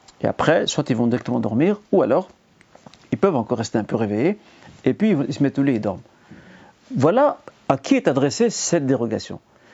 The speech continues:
Mais quelqu'un qui est réveillé jusqu'à deux heures du matin ou trois heures du matin, et que, et que l'heure de l'Aïcha file sous ses yeux, c'est pas logique.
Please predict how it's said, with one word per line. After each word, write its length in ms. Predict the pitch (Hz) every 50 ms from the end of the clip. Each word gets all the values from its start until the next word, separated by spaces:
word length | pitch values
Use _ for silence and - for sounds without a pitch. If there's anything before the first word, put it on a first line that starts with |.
| - - - _ _ -
Mais 80 | 127
quelqu'un 420 | - - 156 135 - 180 180 180 170
qui 220 | 160 - 139 131
est 240 | 127 135 - - 147
réveillé 260 | 131 147 135 135 147
jusqu'à 160 | 139 - 135
deux 220 | 120 120 139 131 139
heures 80 | 127
du 80 | 113 131
matin 420 | 131 123 120 - 139 139 139 135
ou 80 | 131 120
trois 260 | 113 - - - -
heures 120 | 127 110 107
du 80 | 123
matin, 420 | 120 120 117 - 135 139 135 123 - - - - - - - - - - - - - _ _ _ _ -
et 80 | 120
que, 680 | 117 - - 120 117 120 117 117 113 117 - - 139 123 -
et 160 | - 135 135
que 140 | 135 - -
l'heure 500 | - - - - - 135 120 143 185 175
de 80 | 139 156
l'Aïcha 320 | 143 151 156 - 170 147
file 240 | - - 208 208 160
sous 160 | - - 160
ses 220 | - 147 139 120 160
yeux, 180 | 240 262 247 - _ _ _ - - - - - - - - _ _ _ _ _ _ _ _ _ _ _ _ _ _ _ _ _ _ _ _ _ _ -
c'est 200 | - - - 117
pas 100 | - 131
logique. 420 | 123 120 107 123 110 - - -